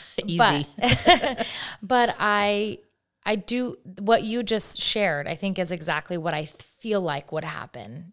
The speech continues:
Speaker 2: as from a mom's
Speaker 1: Yeah.
Speaker 2: perspective is, like, it's your baby.
Speaker 1: Yeah.
Speaker 2: And so there's, like, this, um,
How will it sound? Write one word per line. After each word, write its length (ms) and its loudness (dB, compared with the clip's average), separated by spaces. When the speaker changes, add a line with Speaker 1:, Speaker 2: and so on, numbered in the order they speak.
Speaker 2:
as 220 -4
from 240 -6
a 80 -4
mom's 440 -6
Speaker 1:
Yeah. 340 -8
Speaker 2:
perspective 600 -8
is, 160 -4
like, 260 -4
it's 260 -2
your 120 -2
baby. 840 -4
Speaker 1:
Yeah. 280 -12
Speaker 2:
And 140 -4
so 200 0
there's, 280 -2
like, 200 -4
this, 340 -2
um, 560 -14